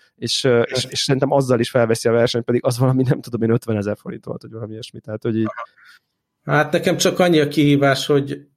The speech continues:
Speaker 2: tényleg így online megrendelni nem tudom, most Amazon nem szállít Hongkongba,
Speaker 1: Ja.
Speaker 2: valami fogva, ugye, <clears throat> és a metróval el kéne mennem Kowloon szigetre,
Speaker 1: Igen.
Speaker 2: ahelyett, hogy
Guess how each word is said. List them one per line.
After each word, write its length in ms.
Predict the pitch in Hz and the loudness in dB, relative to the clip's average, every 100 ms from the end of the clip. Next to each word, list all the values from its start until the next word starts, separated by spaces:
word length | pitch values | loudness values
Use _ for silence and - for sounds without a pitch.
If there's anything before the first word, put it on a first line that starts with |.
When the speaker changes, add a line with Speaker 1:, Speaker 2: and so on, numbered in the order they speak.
| _ _ _ | _ _ _
Speaker 2:
tényleg 280 | - 151 143 | 0 2 2
így 160 | 127 143 | -2 0
online 380 | 135 127 120 120 | 2 2 0 0
megrendelni 640 | 123 127 123 120 117 113 | -2 0 -2 0 -2 -2
nem 220 | 117 139 | -2 -4
tudom, 380 | 143 147 147 143 | -2 0 2 0
most 340 | 143 123 - | 0 -2 -2
Amazon 560 | - 131 120 101 113 107 | -2 0 0 0 -4 -6
nem 220 | 120 117 | -4 -4
szállít 540 | 117 - 123 131 135 139 | 0 2 2 2 -4 -4
Hongkongba, 800 | 135 127 - 135 131 143 143 - _ | -2 -2 0 0 2 2 0 -6 _
Speaker 1:
Ja. 280 | - 120 107 - _ 127 | 0 2 2 -4 _ -4
Speaker 2:
valami 300 | 120 123 123 - _ _ 127 123 | -2 0 0 -4 _ _ -4 -2
fogva, 380 | - 131 131 131 | 0 0 2 2
ugye, 320 | 131 135 131 - 175 - - 185 | 2 0 0 -4 -4 -4 0 2
<clears throat> 500 | 143 143 - - _ | 2 -4 -18 -20 _
és 560 | - 127 127 123 117 - | -2 2 4 2 0 0
a 300 | 127 123 123 _ _ _ _ | 0 0 -4 _ _ _ _
metróval 640 | - 151 143 143 123 120 117 | -2 0 2 0 2 2 2
el 120 | 110 | 0
kéne 240 | - 113 | -2 -4
mennem 500 | 113 110 110 107 - _ | -2 -4 -4 -4 -8 _
Kowloon 560 | - 127 117 113 110 98 _ _ _ _ _ _ | -2 0 2 0 -2 -6 _ _ _ _ _ _
szigetre, 720 | - 135 135 107 - 120 123 - _ _ | -2 0 0 -2 0 -2 -2 -14 _ _
Speaker 1:
Igen. 280 | 147 117 120 | 0 2 2
Speaker 2:
ahelyett, 320 | 110 107 101 | 2 0 0
hogy 280 | - 110 113 | 0 -2 -2